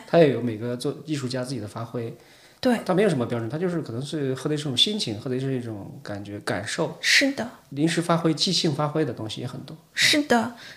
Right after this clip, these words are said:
Speaker 2: 那个I B A的酒单就好像考级曲目一样，
Speaker 1: 啊。
Speaker 2: 它是固定的，但是每个音乐家弹出来的是不一样的。
Speaker 1: 嗯。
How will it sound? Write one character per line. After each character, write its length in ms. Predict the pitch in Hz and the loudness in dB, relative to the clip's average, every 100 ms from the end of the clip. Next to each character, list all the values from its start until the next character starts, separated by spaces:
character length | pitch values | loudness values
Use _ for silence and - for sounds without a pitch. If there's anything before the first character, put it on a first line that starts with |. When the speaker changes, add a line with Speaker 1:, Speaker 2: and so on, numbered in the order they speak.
| - | -6
Speaker 2:
那 280 | 277 269 240 | 2 6 4
个 680 | - - 247 226 220 226 - - | 2 2 4 4 2 0 -4 0
I 160 | 269 | 4
B 200 | 277 294 | 4 6
A 160 | 294 294 | 6 6
的 160 | 262 | 4
酒 240 | 233 226 214 | 2 -2 -2
单 280 | 233 247 247 | 2 4 4
就 160 | 262 | 4
好 220 | 247 220 - | 2 0 -4
像 540 | - 254 220 214 - - | 2 2 4 0 -4 -6
考 280 | - - | -4 -2
级 300 | - - 196 | -4 -2 -2
曲 320 | 226 - - 214 | 0 0 2 2
目 280 | 220 247 | 6 6
一 180 | 226 202 | 6 2
样， 160 | 208 175 | 2 2
Speaker 1:
啊。 520 | 147 147 135 123 - | 2 2 0 -4 -4
Speaker 2:
它 120 | - | 2
是 100 | 294 | 4
固 220 | 294 294 277 | 4 4 2
定 300 | 277 262 233 | 4 2 4
的， 200 | 208 - - - - | 2 -2 -12 -20 -2
但 120 | 285 | 2
是 120 | 311 | 4
每 220 | 294 226 | 2 2
个 100 | - | 2
音 220 | 233 269 294 | 2 4 4
乐 160 | 285 | 4
家 200 | 247 269 | 4 2
弹 360 | 269 - 214 214 | 2 -2 -2 0
出 160 | 262 | 2
来 260 | 269 226 208 | 2 2 0
的 320 | 214 214 247 - | 0 0 -2 -4
是 160 | - | 0
不 180 | 240 254 | 2 2
一 200 | 226 220 | 4 4
样 320 | 226 220 214 | 4 2 0
的。 120 | 214 | -2
Speaker 1:
嗯。 100 | 202 | -4